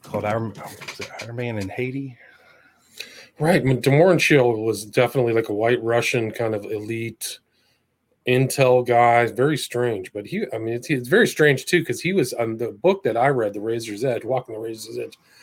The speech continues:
Speaker 2: Des Moines Shield was having a homosexual affair with the journalist, like the, uh, the Dutchman. It's off the charts.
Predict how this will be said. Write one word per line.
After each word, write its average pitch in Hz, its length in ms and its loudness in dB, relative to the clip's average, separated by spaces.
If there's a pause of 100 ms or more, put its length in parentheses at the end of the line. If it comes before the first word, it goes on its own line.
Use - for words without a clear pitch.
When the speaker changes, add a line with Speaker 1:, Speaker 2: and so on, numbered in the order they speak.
(140)
Speaker 2:
Des - 60 -2
Moines 165 340 6
Shield 135 280 4
was 117 140 -2
having 139 420 2
a 110 360 -4
homosexual 160 840 0
affair 123 500 -4 (420)
with 147 460 2
the 139 80 -4
journalist, 143 720 0
like 113 180 -10
the, 110 80 -14 (240)
uh, 120 380 -6
the 120 120 -14
Dutchman. 151 460 -10
It's - 240 -20
off 156 180 -18
the - 80 -20
charts. - 400 -18